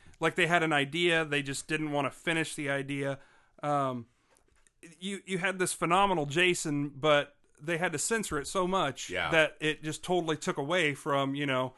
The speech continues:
Speaker 1: the, the body tableaus in the woods or,
Speaker 2: Right.
Speaker 1: um, just everything. They just took it away from him. So you can, you can only have so much, um, talent that someone can bring to something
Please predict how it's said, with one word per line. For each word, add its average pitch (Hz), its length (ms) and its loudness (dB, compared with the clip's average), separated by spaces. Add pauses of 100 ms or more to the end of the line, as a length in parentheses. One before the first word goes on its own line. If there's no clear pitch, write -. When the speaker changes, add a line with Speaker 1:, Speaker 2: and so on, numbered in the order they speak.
(440)
Speaker 1:
the, 143 340 2 (220)
the 185 80 0
body 180 320 4
tableaus 139 540 0
in 147 100 -2
the 151 40 -2
woods 131 540 -2 (160)
or, 127 560 0 (340)
Speaker 2:
Right. 135 280 0
Speaker 1:
um, 123 240 -6 (220)
just 147 360 -6 (1300)
everything. 233 500 2
They 131 80 -2
just 151 240 -8
took 220 160 -6
it 185 60 0
away 196 220 0
from 127 220 -2
him. 117 160 -6
So 139 320 0
you 151 240 -6
can, 165 300 -8
you 175 140 -6
can 175 100 -2
only 185 200 0
have 156 200 -2
so 196 340 -2
much, 165 400 -2 (540)
um, 123 440 0 (680)
talent 190 480 4
that 147 220 -6
someone 170 260 0
can 139 180 -4
bring 185 220 0
to 147 60 -4
something 139 560 -4